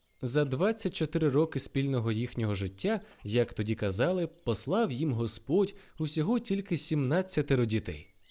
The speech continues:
бо вміли вони молитись милосердному. Почав, значить, я рости. «Писатиме», сказав якось батько, коли я,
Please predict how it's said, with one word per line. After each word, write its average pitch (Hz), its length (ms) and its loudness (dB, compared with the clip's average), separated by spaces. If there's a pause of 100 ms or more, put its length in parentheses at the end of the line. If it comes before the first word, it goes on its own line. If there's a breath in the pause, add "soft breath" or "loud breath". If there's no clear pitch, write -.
бо 160 400 2 (140)
вміли 147 460 0
вони 123 400 0 (200 loud breath)
молитись 127 680 0 (180)
милосердному. 98 800 -2 (640)
Почав, 240 400 2
значить, 165 500 -2
я 120 340 0 (100)
рости. 110 500 -2 (380)
«Писатиме», 156 760 2 (480)
сказав 113 460 -2
якось 101 320 -2
батько, 135 500 0 (200 loud breath)
коли 101 240 0
я, 131 280 2